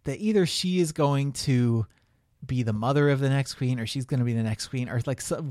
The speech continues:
she's gonna be t-, tied up in the fate of the next queen in some way. And that's, like, hella telegraphed.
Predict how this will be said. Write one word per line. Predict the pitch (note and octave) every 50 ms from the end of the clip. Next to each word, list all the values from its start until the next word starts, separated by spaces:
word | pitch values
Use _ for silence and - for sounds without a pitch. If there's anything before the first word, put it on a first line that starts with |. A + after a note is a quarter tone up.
| B2
she's | - - - G#3+ G#3+ F3+
gonna | E3+ F#3+ F#3 E3 D#3 D3+
be | C#3 B2+ A2 - C#3+ C3+ C3 B2+ B2+ B2 A#2+ A2+ A2+ -
t-, | - - - - - - - _ -
tied | - - C#3 B2 B2 A#2+ A#2+
up | A#2 A#2 - B2+
in | A2 A2
the | G#2
fate | - - - B2 A2+ A2 -
of | A#2+ G#2+ G#2+
the | A2+ A2
next | A2 G#2 G#2+ - -
queen | - - A2 F#2 D2 C#2+
in | F#2+ A#2
some | - G2+ F#2 G2
way. | E2+ D2 D2+ D#2+ -
And | G2+ B2+ C#3
that's, | F3 G3+ G3+ - - -
like, | C3+ A#2+ G2+ - _ _ -
hella | B2+ C3 - C3+ B2+ B2 A#2+ A#2 A2+ A2 G#2+ G#2+ G#2+ A2 A2 _ _ _ -
telegraphed. | - G#2+ - G2 - - - B1 C2+ G2 C3 - - - -